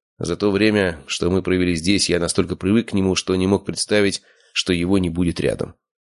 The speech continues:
Кто бы мог подумать, что питомец, на которого я никогда не делал ставку, станет таким важным помощником. «Хозяин, твой братец ещё тот фрукт,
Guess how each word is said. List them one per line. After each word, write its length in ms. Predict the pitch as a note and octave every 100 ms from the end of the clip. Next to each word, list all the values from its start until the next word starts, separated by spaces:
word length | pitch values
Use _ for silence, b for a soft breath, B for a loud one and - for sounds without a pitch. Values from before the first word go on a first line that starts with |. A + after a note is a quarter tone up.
| _ _ _ _ _
Кто 80 | -
бы 100 | C3+
мог 200 | B2 A2+
подумать, 340 | F#2+ G2+ A#2 G#2
что 140 | G2
питомец, 500 | F#2 F2 G#2 G2 -
на 60 | E2
которого 340 | E2+ F#2 F#2
я 140 | F#2
никогда 500 | F#2 F#2+ F#2 F2 F#2+
не 80 | F#2+
делал 260 | E2+ F2+ E2+
ставку, 400 | - F#2+ F#2 -
станет 320 | - E2+ E2
таким 320 | - - E2+ D#2+
важным 460 | E2 F2+ E2 D#2+
помощником. 680 | - D2 G#1+ - - - - _ _ _ _
«Хозяин, 460 | - D3 D3 F3 - -
твой 220 | - -
братец 460 | - F#3+ - D3+ -
ещё 240 | E3 F3
тот 220 | - B2
фрукт, 340 | - G2 -